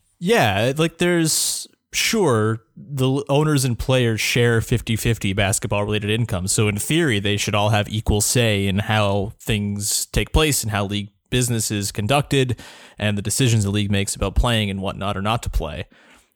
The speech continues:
But ultimately, like, the power dynamics there are still off. Like, it's billionaires against millionaires. And yes, a lot of the players are super rich and on track to be billionaires one day, but also there's a bigger portion of the league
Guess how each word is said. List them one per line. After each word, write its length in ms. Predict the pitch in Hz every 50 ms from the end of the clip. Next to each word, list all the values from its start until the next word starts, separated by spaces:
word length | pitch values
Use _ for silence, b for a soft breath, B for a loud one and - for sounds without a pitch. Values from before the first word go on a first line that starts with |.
| _ _
But 140 | 123 117 117
ultimately, 520 | 135 156 - - 120 107 90 98 98 104
like, 200 | 113 110 107 -
the 60 | -
power 240 | - - 165 190 196
dynamics 380 | 151 135 135 135 135 143 - -
there 160 | 156 156 170
are 40 | 160
still 280 | - - 214 226 254
off. 260 | 262 214 120 - -
Like, 180 | - 139 143 -
it's 120 | 170 131
billionaires 480 | 117 - 143 165 180 180 175 175 175 165
against 200 | 160 165 165 147
millionaires. 560 | 139 143 139 123 107 95 85 78 73 80 104
And 120 | 113 110 113
yes, 340 | 120 143 160 - - -
a 60 | - 135
lot 160 | 135 143 143
of 40 | 135
the 60 | 139
players 540 | 117 - 139 139 143 139 139 135 120 117 123
are 460 | 120 120 120 120 117 117 117 117 113
super 260 | - - 143 123 147
rich 320 | 131 139 147 143 - -
and 280 | 135 120 113 110 110 104
on 220 | - - 120 117 117
track 240 | - 139 135 135 -
to 80 | - 131
be 100 | 151 143
billionaires 440 | 147 147 151 143 147 156 170 135
one 160 | - 156 143 139
day, 220 | 147 143 151 160
but 180 | 135 - 135 127
also 360 | 143 160 156 - - 160 147
there's 260 | 135 139 143 131 120
a 340 | 131 131 127 123 120 117 113 -
bigger 260 | 147 185 220 175 139
portion 340 | - 151 127 120 - - 123
of 60 | 113
the 80 | 117
league 340 | 117 120 131 147 151 147 -